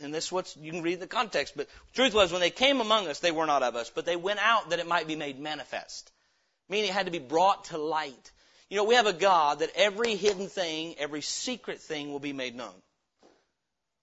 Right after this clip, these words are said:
So he says in Luke twelve, so he says in Matthew ten. What's in, what's in the closet's gonna be shouted from the housetop. What's in the dark is gonna be brought to the light.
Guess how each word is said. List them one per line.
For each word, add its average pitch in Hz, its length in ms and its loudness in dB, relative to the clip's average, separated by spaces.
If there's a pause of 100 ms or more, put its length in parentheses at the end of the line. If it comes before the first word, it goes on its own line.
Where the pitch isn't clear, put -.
(140)
So 208 60 0
he 170 60 0
says 175 200 0
in 151 60 -6
Luke 170 200 -2
twelve, 208 380 2
so 160 80 -8
he 131 40 -6
says 151 160 -6
in 143 80 -12
Matthew 151 300 -8
ten. 135 300 -10 (880)
What's 139 180 -6
in, 165 160 -2 (100)
what's 143 240 -6
in 170 120 -4
the 156 80 -2
closet's 220 500 0
gonna 202 160 -6
be 156 100 -4
shouted 202 380 4
from 202 120 -8
the 185 60 -2
housetop. - 520 -4 (800)
What's 165 200 0
in 180 100 -2
the 165 80 -4
dark 214 440 4
is 156 80 -14
gonna 156 100 -8
be 147 60 -4
brought 160 300 0
to 160 40 -14
the 160 80 -6
light. 143 320 -4